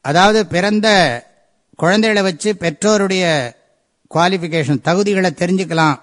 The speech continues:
அப்படின்னு இதுக்கு அர்த்தம். நடுவு நிலைமைன்னு ஒரு அர்த்தம் இருக்கு இதுக்கு. ஏன்னா, ஒருத்தர் நடுநிலைமையோட பேசுறத வச்சு தான் இவர் வந்து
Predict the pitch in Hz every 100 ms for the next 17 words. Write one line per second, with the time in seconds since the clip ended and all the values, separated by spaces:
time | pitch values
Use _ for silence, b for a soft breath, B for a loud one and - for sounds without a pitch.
0 | - 151 156 185 165 147 135 127 156 202
1 | - _ _ _ _ _ _ _ _ _
2 | _ 113 143 190 240 233 220 214 214 233
3 | 214 190 170 208 190 175 175 139 - -
4 | _ 123 151 185 202 165 165 185 - _
5 | _ _ 127 143 143 165 147 151 214 220
6 | 214 214 220 233 220 202 208 214 202 185
7 | 165 202 196 220 202 180 170 165 175 202
8 | 190 131